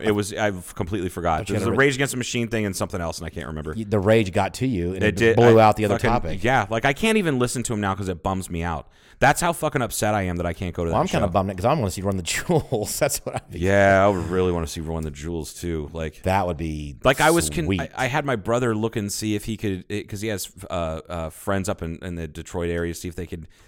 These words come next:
Speaker 1: snag tickets or something like
Speaker 2: When's the
Speaker 1: that
Speaker 2: date?
Speaker 1: and fly out there. March thirtieth is the one in Phoenix.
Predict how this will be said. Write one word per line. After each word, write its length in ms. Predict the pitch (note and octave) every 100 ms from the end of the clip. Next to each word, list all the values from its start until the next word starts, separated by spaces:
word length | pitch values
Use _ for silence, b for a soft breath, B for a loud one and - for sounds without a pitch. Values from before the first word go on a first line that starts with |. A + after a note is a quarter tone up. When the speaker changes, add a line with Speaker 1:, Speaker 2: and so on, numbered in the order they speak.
| b b
Speaker 1:
snag 360 | - - G#2 F#2+
tickets 340 | G#2+ F#2+ G2+
or 60 | F#2
something 300 | G2+ F2+ F#2
like 100 | G2
Speaker 2:
When's 140 | D3+
the 60 | F#2+
Speaker 1:
that 40 |
Speaker 2:
date? 240 | G2 C#3+ F3+ B B
Speaker 1:
and 160 | G2+ G2
fly 300 | - G#2 G2+
out 140 | F#2
there. 120 | G2+
March 340 | G#2+ B2+ D3 -
thirtieth 380 | B2 B2 G#2+ F#2+
is 140 | E2
the 100 | E2+
one 200 | E2 D#2+
in 80 | D2+
Phoenix. 480 | - D#2 C#2+ -